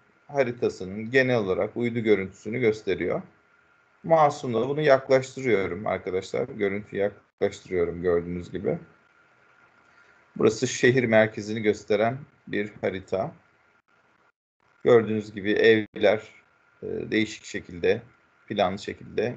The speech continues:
yerleşmiş durumdalar. Büyük bir ada var burada gördüğünüz. Örneğin, e, bir gece ilaçlama makinesinin bu adada gece ilaçlama yapacağını dikkate alarak, e, bu çalışmayı yapalım. Biz spermetrin etken maddeli bir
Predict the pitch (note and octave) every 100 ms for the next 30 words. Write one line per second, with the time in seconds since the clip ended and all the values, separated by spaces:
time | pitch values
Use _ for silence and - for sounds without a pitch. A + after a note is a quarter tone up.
0 | - G2+ G2+ - F#2+ - F2+ E2+ F2 A2
1 | B2 - G#2+ G#2 - F#2 A2+ G#2 F2+ F2
2 | F2+ F2 F2+ F2 F2+ G2 D#3 - _ _
3 | _ _ _ _ _ _ _ _ D3 D#3+
4 | C#3 B2 A#2 - _ _ - G#2+ G#2 -
5 | D3+ D3+ B2+ C3+ B2 C#3+ C3 B2+ - B2+
6 | B2 G#2+ F#2+ F#2 - G#2+ C#3 D#3+ _ B2+
7 | C3 A2 G#2 F#2 A2 C3+ D#3 B2 A#2 B2+
8 | A2+ A#2+ A#2+ A#2 A2+ A2 F#2+ F#2 G2 B2
9 | C#3+ _ _ _ _ _ _ - A2+ C3+
10 | B2 A#2+ F#2 G#2 C3 - _ _ _ _
11 | _ - G#2 F#2 A2+ A#2+ B2 A2+ - -
12 | A#2 B2 - G2 B2 - _ _ _ _
13 | _ _ _ _ - C3 A#2+ - - D3
14 | B2+ C3 B2+ - C3+ G#2+ - A2 G#2 G#2
15 | - G#2+ C3 A#2